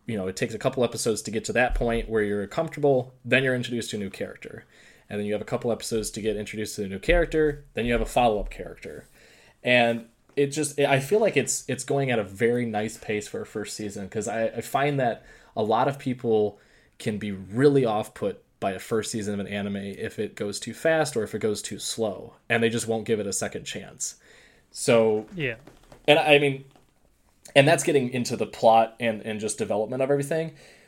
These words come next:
Speaker 1: The anime itself is incredible. I, I think the animation is,
Speaker 2: Mm-hmm.
Speaker 1: is a absolute blast. It's constantly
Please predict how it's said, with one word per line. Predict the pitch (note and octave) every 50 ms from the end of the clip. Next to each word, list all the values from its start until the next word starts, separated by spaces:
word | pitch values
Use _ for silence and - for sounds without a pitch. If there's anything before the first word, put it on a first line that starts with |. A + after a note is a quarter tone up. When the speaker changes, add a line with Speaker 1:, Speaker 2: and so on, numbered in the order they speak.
| _ _
Speaker 1:
The | C3+ C3+ C3
anime | D#3+ E3+ D#3+ D3
itself | C3 B2 - - B2+ A#2 A2+ - -
is | A2 G2+ G2 - - - - _ _ _ _ _ _ _ _ _ _ _ -
incredible. | - A#2+ G#2+ G2+ - A#2+ G#2 G2+ F#2 - - - - - - _ _ _ - -
I, | A2+ A2+ A2+
I | G2+ A2+ A2+
think | - C#3 C3 A#2+ A#2 -
the | - B2 A2+ A#2+
animation | C3+ D3 C#3 B2 A#2+ A#2+ - - A#2
is, | A2+ F#3 D#3+ D3+ C#3+
Speaker 2:
Mm-hmm. | D#3+ E3+
Speaker 1:
is | A2 G#2 G2 F#2+ - - _ _ _ _ _
a | - A2 G#2 G2 G2 _ _ _ _ _ _ _ _ _ _ _ _ _ - - _ _ _ _ -
absolute | C3 C3+ C3+ C3+ - - C3+ B2+ B2+ A#2 B2+ -
blast. | A2+ A2+ A2 G#2 G2+ G2+ G2+ - - - _ _ - - - - _ _ - _ _ _ _ _ _ _ _ _ _
It's | - C#3+ - - -
constantly | - - C#3+ C#3 C#3+ D3 C#3+ - D#3 C#3 C3+ B2+ B2 A#2+ A#2 A2+ A2 -